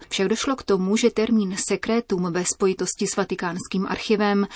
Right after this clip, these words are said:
byl chápán nesprávně a s jakýmsi podezřelým, ba přímo nekalým zabarvením.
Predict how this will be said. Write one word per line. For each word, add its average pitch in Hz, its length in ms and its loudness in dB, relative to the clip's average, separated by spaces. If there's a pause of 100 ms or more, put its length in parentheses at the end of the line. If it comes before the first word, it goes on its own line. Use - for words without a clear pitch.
(220)
byl 240 100 4
chápán 214 540 0
nesprávně 202 720 2
a - 80 -6
s - 120 -2
jakýmsi 190 600 0
podezřelým, 190 880 2
ba 240 140 0
přímo 220 400 4
nekalým 196 560 0
zabarvením. 185 880 0